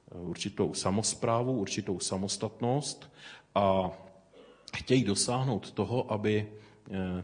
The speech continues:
ten, ta jejich oblast, minimálně ta jejich oblast, to znamená tato, byla zase celá jejich. A ještě k tomu pásmo Gazy, které je tady, eh,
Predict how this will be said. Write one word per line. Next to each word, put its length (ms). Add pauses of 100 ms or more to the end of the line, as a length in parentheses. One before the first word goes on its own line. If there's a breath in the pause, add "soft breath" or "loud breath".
(140)
ten, 520
ta 100
jejich 400
oblast, 460
minimálně 580
ta 160
jejich 240
oblast, 380
to 120
znamená 340
tato, 680 (460 loud breath)
byla 320
zase 320
celá 440
jejich. 480 (220 loud breath)
A 60
ještě 240
k 80
tomu 240
pásmo 440
Gazy, 340
které 280
je 80
tady, 560 (640 loud breath)
eh, 40